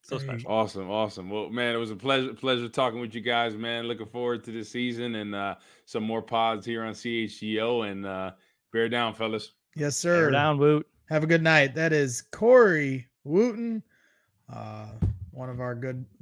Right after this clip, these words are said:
Speaker 2: good guys here in the Chicago sports media world, and it's an honor and a privilege to say he's a teammate here at C H G O Bears. Uh, so we're gonna move on to our second segment, but before we do,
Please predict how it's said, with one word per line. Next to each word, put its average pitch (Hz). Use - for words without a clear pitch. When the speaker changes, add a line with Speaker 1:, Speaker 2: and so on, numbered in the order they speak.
Speaker 2:
good 165
guys 151
here 143
in 143
the 139
Chicago 143
sports 143
media 143
world, 143
and 135
it's 135
an 131
honor 135
and 127
a 120
privilege 131
to 123
say 123
he's 120
a 113
teammate 127
here 117
at 123
C 139
H 123
G 131
O 123
Bears. 113
Uh, 110
so 117
we're 120
gonna 120
move 123
on 120
to 117
our 113
second 160
segment, 123
but 123
before 202
we 143
do, 120